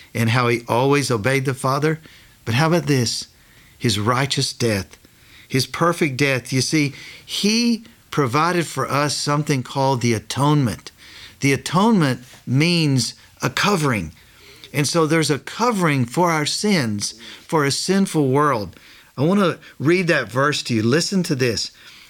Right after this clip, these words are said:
"He is the propitiation for our sins, and not for ours only, but also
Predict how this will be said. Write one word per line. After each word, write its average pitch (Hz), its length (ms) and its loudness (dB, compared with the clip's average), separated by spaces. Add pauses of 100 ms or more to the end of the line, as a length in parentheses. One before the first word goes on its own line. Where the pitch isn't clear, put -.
(100)
"He 220 300 2
is 185 160 2
the 131 160 -2
propitiation 131 1160 -2 (460)
for 131 220 2
our 113 120 2
sins, 110 640 -2 (360)
and 139 200 2
not 202 380 0 (220)
for 123 180 -2
ours 131 380 0 (120)
only, 151 640 0 (800)
but 131 180 2
also 143 680 -2